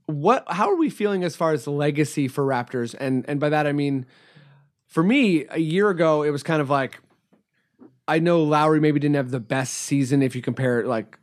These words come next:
to Vince or Bosh. It was pretty close, but in my mind, he was, like, edging his way to being the best Raptor ever. And then I don't know why I was, like, so, like, that was such an easy decision for me.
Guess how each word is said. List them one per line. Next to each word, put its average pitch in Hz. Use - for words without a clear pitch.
to 131
Vince 120
or 113
Bosh. 110
It 165
was 147
pretty 156
close, 127
but 160
in 160
my 165
mind, 160
he 151
was, 143
like, 135
edging 151
his 139
way 143
to 135
being 135
the 131
best 123
Raptor 120
ever. 160
And 170
then 170
I 190
don't 240
know 226
why 175
I 151
was, 151
like, 135
so, 147
like, 127
that 143
was 131
such 131
an 131
easy 131
decision 135
for 120
me. 113